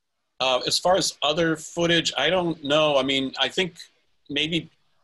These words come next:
part of the reason why this match was filmed, it was, it was the first one and the King was there. And, um,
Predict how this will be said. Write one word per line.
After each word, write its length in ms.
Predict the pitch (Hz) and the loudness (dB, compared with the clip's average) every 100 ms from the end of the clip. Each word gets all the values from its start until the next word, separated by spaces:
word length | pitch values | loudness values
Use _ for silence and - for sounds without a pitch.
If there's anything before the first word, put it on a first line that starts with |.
| _ _ _ | _ _ _
part 160 | - 147 | 0 2
of 60 | 143 | 2
the 80 | |
reason 360 | 143 156 151 131 | 2 0 0 0
why 200 | 123 120 | 2 2
this 240 | 120 131 | 2 0
match 320 | 135 135 139 - | 0 0 0 0
was 180 | 139 | -2
filmed, 300 | - 147 139 | -2 -2 -2
it 140 | 127 - | -2 -4
was, 140 | 117 | -6
it 60 | 117 | -6
was 100 | 110 | -6
the 80 | 113 | -10
first 440 | - 127 131 - | -6 -4 -2 -2
one 280 | 139 127 123 | -2 -2 -2
and 240 | 117 110 | -6 -4
the 60 | 107 | -6
King 400 | - 127 131 135 | -4 -4 -4 -4
was 200 | 139 127 | -6 -4
there. 380 | 139 139 139 - _ _ _ _ _ - | -4 -2 -4 -6 _ _ _ _ _ -4
And, 400 | 107 110 110 107 | -2 0 0 0
um, 500 | 107 107 104 104 | 0 0 -4 -10